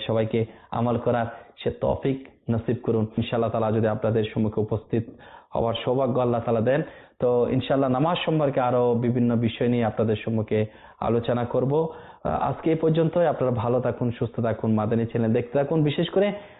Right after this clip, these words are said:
নামাজকে আমরা কায়েম করি, নামাজের মধ্যে বরকত, নামাজের মধ্যে রুহানি শক্তি। আর নামাজ হচ্ছে অশ্লীল এবং যত প্রকারের খারাপ কাজ রয়েছে সেগুলো থেকে আমাদেরকে, আহ, বিরত রাখে এবং রুহকে, আত্মাকে পবিত্র রাখে,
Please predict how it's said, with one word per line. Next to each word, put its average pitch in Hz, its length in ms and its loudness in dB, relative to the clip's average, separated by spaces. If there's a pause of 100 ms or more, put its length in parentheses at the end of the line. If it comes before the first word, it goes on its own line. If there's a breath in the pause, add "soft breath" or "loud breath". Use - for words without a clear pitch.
(140 loud breath)
নামাজকে 131 500 0
আমরা 113 200 2
কায়েম 117 360 0
করি, 107 260 0
নামাজের 143 440 2
মধ্যে 131 260 2
বরকত, 110 260 0
নামাজের 135 520 0
মধ্যে 135 260 2
রুহানি 117 400 0
শক্তি। 113 360 -4 (320 loud breath)
আর 113 200 -2
নামাজ 120 380 2 (100)
হচ্ছে 135 420 0 (260)
অশ্লীল 156 600 2 (220)
এবং 120 360 0 (440 loud breath)
যত - 240 2
প্রকারের 123 460 0
খারাপ 175 420 0
কাজ 147 160 0 (100)
রয়েছে 120 240 2
সেগুলো 123 360 0
থেকে 117 200 -6
আমাদেরকে, 117 500 -2 (580 loud breath)
আহ, 120 320 0
বিরত 165 300 2
রাখে 143 320 2
এবং 120 440 0
রুহকে, 160 600 2
আত্মাকে 160 540 -4 (100)
পবিত্র 135 420 0
রাখে, 107 280 -2